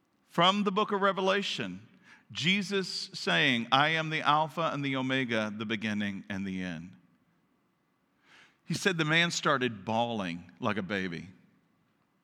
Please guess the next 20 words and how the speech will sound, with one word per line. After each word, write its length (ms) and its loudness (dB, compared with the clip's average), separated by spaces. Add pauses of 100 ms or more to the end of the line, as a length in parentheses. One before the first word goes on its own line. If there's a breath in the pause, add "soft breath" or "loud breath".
(580)
He 60 -4
says, 380 -6
"How 200 2
can 180 0
I 80 2
accept 420 -2
him? 180 -8 (2250)
How 180 6
can 160 0
I 80 6
follow 440 4
him?" 220 0
And 120 0
the 40 2
pastor 460 4
led 200 4
him 180 2
in 60 0
a 40 -2
prayer, 480 2